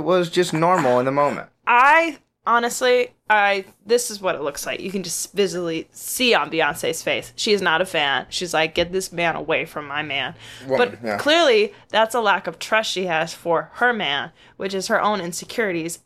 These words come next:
Speaker 2: Uh, thus, if you look back through her musical bee-, beehive, uh, or chain, whatever,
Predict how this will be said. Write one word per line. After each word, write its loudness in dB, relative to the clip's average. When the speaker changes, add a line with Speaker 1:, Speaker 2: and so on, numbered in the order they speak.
Speaker 2:
Uh, 0
thus, 0
if -10
you -8
look -2
back -2
through -2
her -6
musical -8
bee-, -6
beehive, 2
uh, 4
or 0
chain, 2
whatever, 2